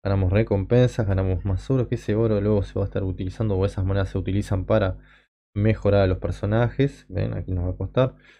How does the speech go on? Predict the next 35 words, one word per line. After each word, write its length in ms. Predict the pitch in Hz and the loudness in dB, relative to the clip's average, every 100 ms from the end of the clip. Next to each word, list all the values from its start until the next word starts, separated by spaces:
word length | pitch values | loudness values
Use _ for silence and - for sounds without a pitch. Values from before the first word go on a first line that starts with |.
| _ - | _ 2
Luego 140 | 117 | 4
le 80 | 101 | 4
podemos 320 | 104 107 - | 2 0 0
equipar. 600 | 95 90 - 107 127 151 - _ _ _ _ _ _ _ - | -2 -4 2 4 4 0 -8 _ _ _ _ _ _ _ -6
Este, 580 | 90 - - 98 - _ - | -6 -6 -8 -8 -8 _ -20
así 300 | - 107 104 | -12 -10 -4
que 280 | 113 - _ _ _ _ _ _ _ | -4 -4 _ _ _ _ _ _ _
también 200 | 98 98 | -4 -2
a 40 | 92 | 0
tener 200 | 98 98 | 0 2
muy 180 | 104 | 2
en 140 | 98 98 | 2 2
cuenta 360 | 120 113 104 | 0 2 2
esto. 480 | 113 123 143 165 - _ _ _ _ _ _ _ _ _ _ _ _ - 110 | 2 2 0 0 -4 _ _ _ _ _ _ _ _ _ _ _ _ -2 0
Ya 80 | 104 | 2
tenemos 300 | 104 101 98 | 2 4 4
la 160 | 95 | 2
tienda 260 | 104 110 101 | 2 4 4
disponible. 680 | 95 107 120 127 139 180 - | 2 2 4 6 6 4 2
Bien, 160 | 107 113 | 0 2
se 140 | 101 | 0
desbloque-, 540 | 92 92 90 95 - 110 | 2 0 0 -2 -6 -6
se 200 | - 95 | -2 0
desbloquea. 720 | 92 95 - 110 139 165 _ _ _ _ _ _ _ _ _ _ _ _ _ _ - | 2 0 2 2 4 0 _ _ _ _ _ _ _ _ _ _ _ _ _ _ -8
Al 100 | 95 | -6
principio 280 | 101 98 101 | -4 -2 0
no 80 | 98 | 0
te 60 | |
aparece 280 | 95 104 156 | 2 2 4
nada, 240 | 160 156 151 | 6 6 6
pero 120 | 107 | 6
luego 180 | 113 90 | 8 6
se 120 | 101 | 4
va 80 | 98 | 4
desbloqueando 680 | 90 90 98 92 95 131 | 4 2 2 2 2 -2